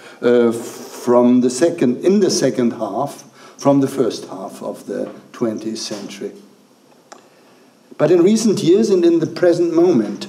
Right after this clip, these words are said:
it doesn't look that good. The process of European integration seems to be in trouble.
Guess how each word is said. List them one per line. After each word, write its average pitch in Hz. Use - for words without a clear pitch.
it 143
doesn't 180
look 170
that 113
good. 107
The 143
process 196
of -
European 175
integration 165
seems 151
to -
be 131
in 131
trouble. 110